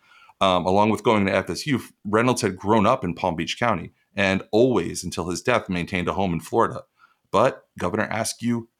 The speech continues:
shot down the idea. He didn't want the film to shoot here. Um, Reynolds also owned at the time a cabin in Northwest Georgia, and then he moved down the line to, to Governor Carter, who was happy to host the production. And, uh, after that, Reynolds and Carter helped co-found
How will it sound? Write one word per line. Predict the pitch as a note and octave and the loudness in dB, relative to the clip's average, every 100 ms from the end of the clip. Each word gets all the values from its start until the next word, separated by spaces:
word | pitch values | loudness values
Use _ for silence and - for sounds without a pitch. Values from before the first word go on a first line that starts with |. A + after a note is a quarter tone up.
| - | -12
shot | - - F#2+ - | -6 -2 -2 -2
down | G#2+ A2+ | 0 2
the | A2+ | 2
idea. | A2 G#2 A#2+ F#2 - | 0 -2 -2 -4 -6
He | - F2 D2+ | -16 -16 -8
didn't | F#2+ G#2 A2 | -2 0 0
want | G2 A#2+ A2 | 0 -2 -2
the | |
film | F2+ E2 D#2 | -10 -8 -10
to | - | -8
shoot | - D#2 - | -8 -10 -12
here. | - - _ _ _ - | -14 -16 _ _ _ -2
Um, | F2+ E2+ E2 D#2+ - | 2 2 0 -2 -2
Reynolds | F#2 B2+ A#2+ A2 | 0 2 2 0
also | - F#2+ G2+ - | 0 0 0 0
owned | G2+ G2 | 0 0
at | F2+ | -2
the | - | -10
time | - G#2 G2 | -4 -2 -2
a | F2 | -4
cabin | - A2+ A#2+ G2 | -2 2 2 0
in | E2+ | -4
Northwest | F2 F2 - - - | -4 -4 -4 -8 -4
Georgia, | D3 D#3+ F2+ E2+ _ _ _ _ - | 0 0 0 -6 _ _ _ _ -4
and | A2 G#2 G2+ | 0 2 2
then | G#2 G#2+ | 2 2
he | |
moved | G2+ G2+ | 4 2
down | G2+ G#2 | 2 2
the | |
line | A2 D3+ C#3 | 2 0 0
to, | F2 | -2
to | E2+ F#2 | -2 -4
Governor | D#2 F2 F2 F#2 | -2 -2 -2 -2
Carter, | C3+ C3+ F2+ | 2 2 2
who | F2 | -2
was | G2 - | -4 0
happy | E2+ D#2+ | 0 0
to | E2+ | -2
host | D#2 D#2+ | -4 -6
the | - | -6
production. | D#2 E2 E2 - - - _ _ _ - | -6 -4 -2 -4 -8 -20 _ _ _ -4
And, | F2+ E2 D2 | 0 0 -2
uh, | E2+ D#2 | -4 0
after | F2+ F#2 F2 | -2 -2 -2
that, | G#2+ C#3+ B2+ - _ _ - | 2 2 0 -4 _ _ -2
Reynolds | F2 G2 F#2+ | 2 2 2
and | G2+ | -2
Carter | - A#2+ G#2+ | 2 4 4
helped | F#2 F#2 - | 0 -2 0
co-found | B2 C3+ - D#2 - | 0 2 0 -4 -8